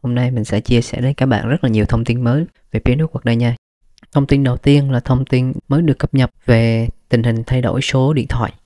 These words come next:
Thông tin này đã được rất là nhiều các pioneer hỏi trên livestream của mình. Thì một thành viên trong nhóm Pico Team là anh Crypto King cũng đã trả lời về vấn đề khả năng thay đổi số điện thoại. Anh ấy đã trả lời trong nhóm Discord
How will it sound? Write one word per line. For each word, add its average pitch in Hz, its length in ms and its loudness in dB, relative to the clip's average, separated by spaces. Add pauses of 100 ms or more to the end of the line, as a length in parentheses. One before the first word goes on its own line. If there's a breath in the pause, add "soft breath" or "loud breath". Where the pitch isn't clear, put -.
(280)
Thông 143 160 -6
tin 139 200 0
này 123 240 -4
đã 95 140 -2
được 123 200 -2
rất - 280 -4
là 131 60 2
nhiều 113 180 0
các - 240 -6
pioneer 135 400 0 (180)
hỏi 131 320 -4
trên 127 260 -2
livestream 135 380 0 (280)
của 110 100 -2
mình. 117 200 2 (460 soft breath)
Thì 117 480 0
một 120 280 -2 (120)
thành 120 140 0
viên 135 180 2
trong 131 140 -2
nhóm 135 200 0
Pico 135 200 2
Team 135 280 2
là 80 80 -2
anh 127 100 -2
Crypto 127 440 0
King 135 220 2 (140)
cũng 107 180 -4
đã 104 180 -2
trả 107 160 0
lời 113 240 0
về 110 120 -2
vấn 131 220 -4
đề 117 360 -2
khả 107 120 -10
năng 123 160 -2
thay - 140 -6
đổi 104 160 -2
số - 160 -2
điện 131 120 -2
thoại. - 280 -4 (320 loud breath)
Anh 127 160 -2
ấy 147 100 2
đã 131 80 0
trả - 200 -2
lời 123 200 2
trong 135 140 -2
nhóm 131 180 2
Discord 151 460 -2